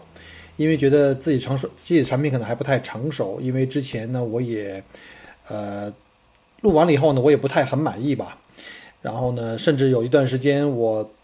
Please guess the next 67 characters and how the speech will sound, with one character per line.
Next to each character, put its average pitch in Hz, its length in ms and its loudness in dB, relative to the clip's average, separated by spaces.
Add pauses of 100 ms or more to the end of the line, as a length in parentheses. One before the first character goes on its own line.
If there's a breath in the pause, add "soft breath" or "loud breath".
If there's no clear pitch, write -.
(200)
把 104 260 -6
一 117 140 -6
半 143 280 4
的 127 80 -2
录 135 160 2
音 139 160 0
给 120 160 -4
删 170 220 0
掉， 185 240 4
因 131 140 -2
为 135 80 0
还 123 160 -6
在 127 180 0
试 - 420 -4
播 143 240 6
期 - 240 -4
间 113 160 -6
嘛， 104 220 -12
我 127 80 -10
把 117 140 -4
一 120 80 -6
半 127 140 0
录 127 120 -4
音 135 100 0
给 127 140 -4
删 131 180 -2
掉。 131 240 0 (320 loud breath)
删 160 220 0
掉 156 160 6
以 127 100 0
后 143 240 4
呢， 127 220 0
就 120 100 -4
是， 127 240 -6 (400)
呃， 113 140 -8
再 123 160 -6
想 110 180 -8
重 135 160 -8
新 156 160 0
录 170 120 2
一 120 100 -4
遍， 120 180 -4
因 127 80 -8
为 135 80 -2
觉 127 160 -4
得 131 160 -6 (400)
不 160 120 -6
满 117 180 -6
意。 135 140 -8 (340 loud breath)
因 185 160 -2
为 190 100 4
我 123 240 2
相 165 200 2
信 165 120 0
大 151 80 4
家 151 140 4
都 151 100 6
有 123 80 2
这 104 60 -6
种 131 160 0
感 117 160 -4
觉 117 160 -8
哈， 120 80 -6
就 127 100 0
是 131 80 -2
当 185 260 2
你 117 280 -4